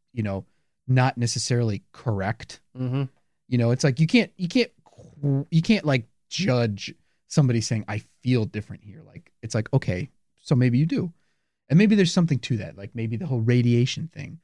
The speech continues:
Speaker 1: But, so there's some reality of it, but then it's like when you start saying, like, "Oh, it's, you know, it's, it's ancient, like,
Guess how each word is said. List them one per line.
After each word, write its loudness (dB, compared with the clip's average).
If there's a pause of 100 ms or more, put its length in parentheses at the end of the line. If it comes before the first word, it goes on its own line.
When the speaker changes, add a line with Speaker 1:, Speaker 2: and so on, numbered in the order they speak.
(280)
Speaker 1:
But, -2 (540)
so 0
there's 4
some 4
reality 0
of -4
it, -8
but -6 (340)
then 4
it's 2
like -2
when 0
you 0
start -6
saying, -8
like, -12
"Oh, -2
it's, -6 (300)
you -8
know, -6
it's, -12 (220)
it's -12 (120)
ancient, -6 (420)
like, -14